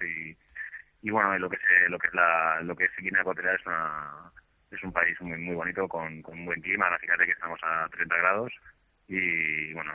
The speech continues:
está estupendo con manga corta. En Valencia están con lluvias y con mucho viento. Me, me, me, me dice mi mujer que aquello está, que parece el fin del mundo.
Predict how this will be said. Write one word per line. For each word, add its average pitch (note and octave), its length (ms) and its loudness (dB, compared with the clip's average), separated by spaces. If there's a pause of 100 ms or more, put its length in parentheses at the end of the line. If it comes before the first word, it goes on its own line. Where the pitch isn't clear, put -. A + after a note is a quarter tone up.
(160)
está E2 180 -2
estupendo E2+ 400 -4
con D#2+ 100 -6
manga E2 200 -4
corta. F2 300 -2
En E2 60 -4
Valencia F2 340 2 (180)
están E2+ 360 -4
con E2+ 180 -8
lluvias G2+ 440 2
y F2+ 260 -2
con F2+ 180 -4
mucho F#2 340 -4
viento. F#2+ 760 2
Me, F2 240 -6
me, F#2 180 -6
me, F2 180 -6 (840)
me F#2 280 2
dice F2+ 200 0 (100)
mi G2 80 2
mujer G2 240 0
que G2 120 6
aquello G2 280 2
está, F#2 540 6 (400)
que F#2 100 -6
parece G2 220 6
el F#2+ 60 2
fin G2 120 -4
del F#2+ 120 -2
mundo. A2 320 -2